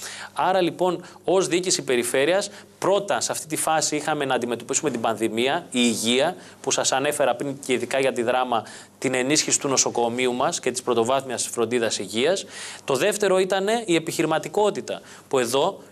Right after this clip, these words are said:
είναι μεγαλύτερη στήριξη από όλα τα θέματα. Δηλαδή, αυτά τα περίπου ενενήντα εκατομμύρια ευρώ που δεσμεύσαμε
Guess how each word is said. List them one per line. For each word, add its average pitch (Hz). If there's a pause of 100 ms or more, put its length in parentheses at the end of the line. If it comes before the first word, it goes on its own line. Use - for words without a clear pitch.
είναι 170
μεγαλύτερη 196
στήριξη 143
από 131
όλα 208
τα 139
θέματα. 110 (280)
Δηλαδή, 113
αυτά 175
τα 170 (220)
περίπου 151
ενενήντα 180
εκατομμύρια 165
ευρώ 135
που 143
δεσμεύσαμε 120